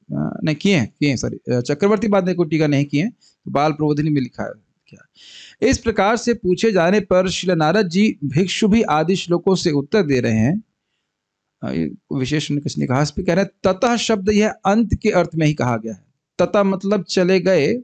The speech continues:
और उसके बाद मैंने ये किया। वो चले गए, वो कि-, वो उनका, मतलब, वो गए, फिनिश, वो, वो सीन समाप्त, अगर सीन कहें तो।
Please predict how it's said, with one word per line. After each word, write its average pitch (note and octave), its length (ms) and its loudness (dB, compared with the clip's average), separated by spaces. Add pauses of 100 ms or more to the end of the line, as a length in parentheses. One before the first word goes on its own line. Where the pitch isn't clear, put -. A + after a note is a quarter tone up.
(300)
और F3 60 2
उसके F3+ 240 0
बाद E3 280 0
मैंने D3+ 200 2
ये C#3+ 140 4
किया। A2+ 320 -4 (640)
वो C#3+ 80 0
चले F#3 360 2
गए, G#3+ 240 2 (600)
वो D#3+ 100 2
कि-, F3 220 -6
वो D3+ 180 2
उनका, F3+ 440 2 (340)
मतलब, E3 180 4
वो F#3+ 80 4
गए, E3 440 0 (180)
फिनिश, F3+ 460 0
वो, C3+ 140 -2 (100)
वो G3 340 2 (160)
सीन G3 360 2
समाप्त, E3+ 540 0 (760)
अगर C3+ 140 -4
सीन G#3+ 360 0
कहें A2+ 260 -2
तो। - 140 -20